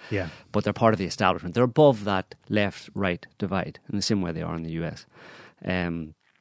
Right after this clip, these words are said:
Speaker 2: and those people see Jeremy Corbyn as a Labour, leader of the Labour Party and the prospective possible next Prime Minister of the U K as a direct threat to their,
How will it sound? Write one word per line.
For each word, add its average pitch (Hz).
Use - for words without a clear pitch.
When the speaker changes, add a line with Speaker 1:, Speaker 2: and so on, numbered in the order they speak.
Speaker 2:
and 98
those 131
people 110
see 104
Jeremy 92
Corbyn 107
as 92
a 87
Labour, 104
leader 117
of 104
the 95
Labour 95
Party 95
and 87
the 82
prospective -
possible 92
next 92
Prime 87
Minister 92
of 82
the 87
U 90
K 101
as 92
a 82
direct 95
threat 110
to -
their, 90